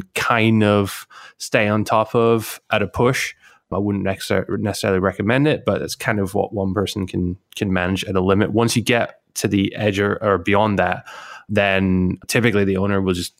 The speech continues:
kind of lose control, which is what happened to us in our, our last company. So yeah, lesson learned. But there's definitely huge advantages you can, you can have because, you know, now we have a full-time designer working for us, and that's great.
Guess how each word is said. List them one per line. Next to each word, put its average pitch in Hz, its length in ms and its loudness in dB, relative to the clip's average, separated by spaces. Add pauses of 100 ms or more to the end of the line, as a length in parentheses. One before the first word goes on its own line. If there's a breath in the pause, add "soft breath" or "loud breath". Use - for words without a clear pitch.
kind 95 140 -2
of 85 80 -6
lose 95 200 2
control, - 540 -4
which 110 160 2
is 147 80 2
what 170 160 2
happened 151 220 0
to 127 100 2
us 101 240 -4
in 95 80 -8
our, 92 360 -8
our 98 120 -4
last 95 240 -4
company. - 400 -18 (480 loud breath)
So 92 460 -4 (200)
yeah, 104 220 -2 (260)
lesson 98 300 0
learned. 110 320 0 (320 loud breath)
But 135 100 -2
there's 147 160 0
definitely 190 420 0
huge 139 380 -2
advantages 104 640 -2
you 101 100 -4
can, 95 240 -6
you 98 80 -6
can 104 120 0
have 113 340 -2
because, 101 400 -2 (260 loud breath)
you 123 60 0
know, 117 60 4
now 127 280 4
we 120 100 4
have 107 120 2
a - 20 -10
full-time 123 440 0
designer 101 420 0
working 135 260 0
for 147 220 0
us, 151 200 -2
and 123 140 0
that's 135 140 0
great. 113 400 0